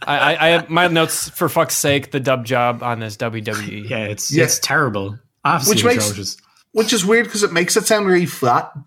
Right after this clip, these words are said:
Speaker 3: but the crowd were actually reacting to Mortis and, uh, Rat.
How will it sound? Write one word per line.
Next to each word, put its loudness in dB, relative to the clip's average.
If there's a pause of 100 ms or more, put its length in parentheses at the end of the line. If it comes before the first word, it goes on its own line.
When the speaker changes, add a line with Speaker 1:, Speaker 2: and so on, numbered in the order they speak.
Speaker 3:
but 0
the -4
crowd 0
were 4
actually 2
reacting 2
to 2
Mortis 2
and, 2
uh, 2 (140)
Rat. 2